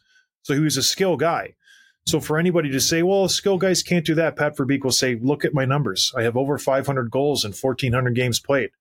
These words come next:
And I also got in people's faces." And he must just look at a Trevor Zegras and must make his stomach turn, Tim, to see that much talent and to just have that lack of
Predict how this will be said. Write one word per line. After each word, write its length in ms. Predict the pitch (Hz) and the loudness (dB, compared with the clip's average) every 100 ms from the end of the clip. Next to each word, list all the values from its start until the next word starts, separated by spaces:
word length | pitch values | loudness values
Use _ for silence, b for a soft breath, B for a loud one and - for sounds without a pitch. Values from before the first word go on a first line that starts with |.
| _ _ _ _ _ | _ _ _ _ _
And 80 | 117 | -2
I 80 | 120 | 0
also 420 | 131 135 151 127 | 2 0 0 0
got 240 | 117 127 123 | 0 0 0
in 80 | |
people's 320 | 117 120 117 - | -2 -2 0 0
faces." 460 | 135 127 110 - B B - | 2 2 0 -2 B B -6
And 100 | 135 | -2
he 120 | 147 | 0
must 320 | 147 175 - | 2 0 2
just 320 | 190 151 - b b b _ | 2 0 -2 b b b _
look 240 | 127 156 | -4 0
at 100 | 170 | 0
a 40 | 135 | 0
Trevor 320 | - 151 135 | 0 0 2
Zegras 680 | 110 131 170 135 117 - - - _ _ | 2 2 2 0 0 0 -2 -8 _ _
and 180 | 127 120 | -2 -2
must 320 | 131 151 - | 0 0 0
make 200 | 147 135 | -2 0
his 140 | 131 - | 0 0
stomach 440 | - 143 160 156 | 0 0 0 -2
turn, 300 | - 113 104 | -2 -2 -2
Tim, 240 | 90 107 95 _ _ _ _ _ _ _ | -4 -4 -6 _ _ _ _ _ _ _
to 60 | 135 | -2
see 220 | 120 147 | 0 2
that 220 | 135 135 | 2 0
much 220 | 131 120 - | 0 -2 -2
talent 460 | 143 160 143 110 | 0 0 0 -2
and 140 | 123 117 | 0 0
to 80 | |
just 220 | 120 110 - | 0 0 0
have 260 | 110 98 | -2 -2
that 340 | 113 123 120 101 | -2 -2 -2 -4
lack 460 | 104 117 123 120 | -2 0 -2 -2
of 400 | 120 104 95 - | -4 -4 -8 -12